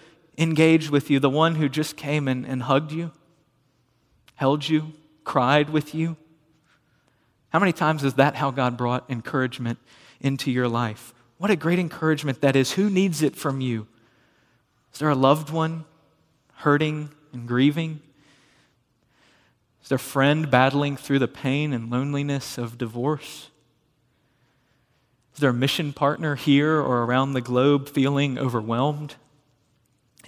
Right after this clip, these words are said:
The gospel partnership, uh, people locking arms and, and working together for the sake of the kingdom is so much what God has called the church to.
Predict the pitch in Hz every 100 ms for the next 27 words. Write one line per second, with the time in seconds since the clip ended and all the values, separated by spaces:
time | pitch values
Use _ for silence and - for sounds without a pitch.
0 | - 147 127 127 _ - 151 175 - 202
1 | 180 - 156 143 135 - 131 - - -
2 | - - - 202 226 240 156 156 190 226
3 | 214 190 165 165 156 151 143 - 151 139
4 | - - 160 147 165 202 226 180 185 151
5 | 185 196 190 190 170 156 - 175 196 151
6 | 156 185 180 175 156 147 - - 233 254
7 | 214 220 - 190 170 165 180 185 - 190
8 | 185 180 - 180 175 - 208 208